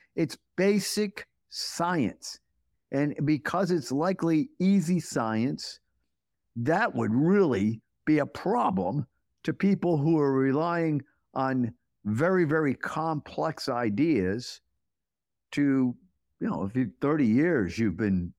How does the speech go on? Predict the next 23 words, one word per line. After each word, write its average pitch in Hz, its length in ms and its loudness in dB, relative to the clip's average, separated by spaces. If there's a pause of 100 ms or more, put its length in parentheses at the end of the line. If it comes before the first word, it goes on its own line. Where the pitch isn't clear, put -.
you've 107 180 0
been 95 200 0
doing 135 360 0
this. 92 340 -6
I 104 80 -4
mean, 117 140 -2
I, 127 140 -2
it's 156 180 -4
hard 135 200 0
enough 123 240 0
for 117 120 -4
me 131 180 0
to, 107 220 0 (460)
me 131 180 2
to, 117 240 4
uh, 110 80 0
change 127 340 0
a 104 60 0
forecast 107 760 -2
in 110 140 0
a, 107 200 -2
you 123 120 -2
know, 101 200 -2